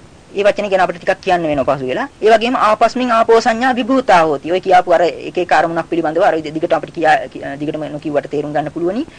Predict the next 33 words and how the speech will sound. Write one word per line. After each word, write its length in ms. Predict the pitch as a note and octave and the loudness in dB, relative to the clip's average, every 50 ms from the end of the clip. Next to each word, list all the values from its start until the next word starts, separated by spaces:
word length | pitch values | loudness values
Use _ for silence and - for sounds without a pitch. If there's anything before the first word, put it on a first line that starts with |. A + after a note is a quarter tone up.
| - - - - - - - - | -20 -20 -20 -20 -20 -20 -10 -2
අ, 80 | - F3+ F3 F3 E3+ - | 0 2 2 2 2 2
ඒ 160 | F3+ G3 F#3 E3+ | 0 2 2 2
ආපෝ 500 | F3 F#3+ F#3 F3+ - F#3 F3+ F3+ F3+ - | 2 2 0 0 0 2 2 2 2 2
ආදී 480 | F3+ F#3 F3 F3 E3+ G3 A3+ A#3+ F#3+ - | 2 2 2 0 0 -4 -4 -6 -2 0
ඒ 160 | F#3 G3+ F#3 | 2 2 2
කිසිම 300 | E3+ - G3+ F#3 B3 A3 | 0 -2 -6 -6 -4 -4
එකක් 420 | G3+ F3+ - - F3+ F3+ - G3+ - | -4 -4 -4 -8 -8 -6 -6 -8 -6
පිළිබඳව 460 | - A3+ G#3+ G#3+ G#3 G#3 G#3 G#3 G3 | -8 -8 -6 -4 -4 -4 -2 -4 -4
තිබෙන 260 | F#3 - F#3 F3 E3 | -4 -6 -8 -8 -8
සංඥාව 520 | D3+ - E3+ F3 G#3 A3 A#3 A#3+ A#3+ C4+ E4 D#4 | -6 -6 -6 -6 -4 -2 0 0 0 0 0 -2
විභූතයි. 520 | F#3 A3+ A3+ A#3 C#4 B3 - - B2 - - - - - - - - - - - - - | -2 -2 0 2 2 2 2 0 -6 -8 -8 -14 -20 -20 -20 -20 -20 -20 -20 -20 -20 -8
ඒ 120 | - - G#3 | -2 2 2
වගේම 280 | A3 G#3 A3 A3 A3 G#3+ | 2 2 2 -2 -4 -4
දිට්ඨ 280 | F3 G#3 G3 - G#3+ | -4 -6 -4 -6 -6
සුත 180 | G3+ A3 G#3 - | -6 -4 -6 -4
මුත්ත 200 | G3+ G3+ G3 - | -6 -6 -4 -4
විඤ්ඤාත 420 | G#3 G3 G3+ G3+ G3+ G3+ G3+ G3+ G#3 | -4 -4 -4 -6 -4 -2 -2 2 2
ආදී 280 | G3+ G3+ G3 G3 G#3+ | 2 2 2 0 -2
පිළිබඳවත් 540 | - A3 G3+ G3 G3 G3+ G3+ A3 B3+ D#4+ - - - - | -4 -2 -4 -2 -4 -2 -2 0 0 0 -2 -6 -20 -6
ඒවා 300 | - F#3+ G3 G3 G#3+ G#3 | -2 0 2 2 2 0
පිළිබඳ 300 | - A3+ G#3+ G#3 G#3+ G#3+ | 0 -4 -4 -4 -4 -4
සංඥාවත් 500 | G#3 - G#3+ G#3+ G#3+ A3 G#3+ A#3 C#4+ D4 - _ - - - | -4 -6 -6 -4 -4 -2 -2 -2 -2 -2 -6 _ -20 -20 -8
විභූතයි. 480 | G#3 A#3+ B3+ G3+ A3 A3 - - - - - - - - - - - - - - - - - - - - | -6 -4 -2 0 0 0 0 -4 -12 -12 -14 -20 -20 -20 -20 -20 -20 -20 -20 -20 -20 -20 -20 -20 -20 -6
මේ 180 | - D#4 E4+ | -4 -2 -2
විභූත 300 | C#4 G#3+ F#3 A3 C4 B3+ | -2 0 0 0 2 2
කියන 220 | C4+ A#3 A#3+ A#3 A3+ | 2 0 0 0 2
වචනය 440 | G#3+ G3+ G3+ - G3+ F#3+ E3+ D3+ B2+ | 0 0 0 -2 -4 -4 -4 -6 -6
අටුවාවේ 480 | - E3 F3 A3+ A3+ G#3+ G3 F#3 F3+ F3 | -8 -8 -6 -2 0 2 2 2 0 -2
තෝරන්නේ 400 | F3+ F3 F3 F#3 G3 B3 C#4 B3+ | -2 -4 -4 -4 -4 -6 -6 -6
ප්‍රකට 400 | - A3+ A#3+ - D4+ D4+ A#3+ G#3 | -6 -6 -2 -2 -2 -2 -2 -6
වීම 240 | G3+ F#3 F3 E3 | -4 -6 -8 -8
කියන 160 | - D#3 D3 C3+ | -6 -6 -4 -4
අර්ථයෙන්. 380 | B2 A#2+ - - - A2 - | -4 -4 -6 -10 -20 -20 -20